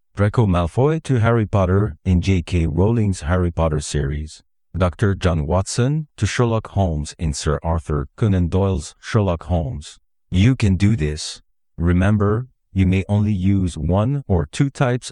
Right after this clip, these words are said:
of characters from this list. Next time you watch a Netflix series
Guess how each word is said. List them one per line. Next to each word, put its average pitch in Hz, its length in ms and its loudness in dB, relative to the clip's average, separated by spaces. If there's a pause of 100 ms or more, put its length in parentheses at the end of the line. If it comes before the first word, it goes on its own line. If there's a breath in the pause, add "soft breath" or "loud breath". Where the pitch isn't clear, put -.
of 95 120 -2
characters 78 760 -2
from 82 240 0
this 78 240 -4
list. - 400 -8 (360)
Next 113 220 2
time 101 380 2
you 90 120 2
watch 92 440 -2
a 80 40 -4
Netflix 82 440 -2
series 104 580 0